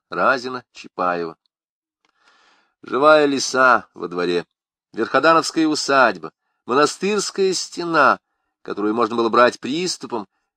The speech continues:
чечетки, щеглы и жуланы не хуже наших — Сергей Вавилыч, новый уклад жизни.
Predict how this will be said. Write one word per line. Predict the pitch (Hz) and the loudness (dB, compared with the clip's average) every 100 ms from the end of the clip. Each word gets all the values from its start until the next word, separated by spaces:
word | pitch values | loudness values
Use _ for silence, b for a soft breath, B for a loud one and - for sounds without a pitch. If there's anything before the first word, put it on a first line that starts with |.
| _ | _
чечетки, | - 170 - 160 151 _ 98 | -14 -12 -6 -2 -2 _ -14
щеглы | - - 143 131 160 | -12 -8 -8 -2 -2
и | 185 170 | -2 -4
жуланы | 127 151 156 156 151 117 | -4 -2 4 6 6 2
не | 113 107 | -6 -8
хуже | - 110 98 101 | -8 -6 -4 -2
наших — | 117 160 165 - 143 131 - _ _ _ _ _ _ _ _ _ _ b b | 2 2 2 -6 -12 -14 -18 _ _ _ _ _ _ _ _ _ _ b b
Сергей | - 113 101 117 | -8 -6 0 2
Вавилыч, | 113 113 117 160 175 160 - - _ | 4 2 2 -2 0 -2 -4 -16 _
новый | 85 135 127 104 | -4 0 2 0
уклад | 95 92 82 | -2 -4 -4
жизни. | 85 135 139 127 | -8 -8 -8 -12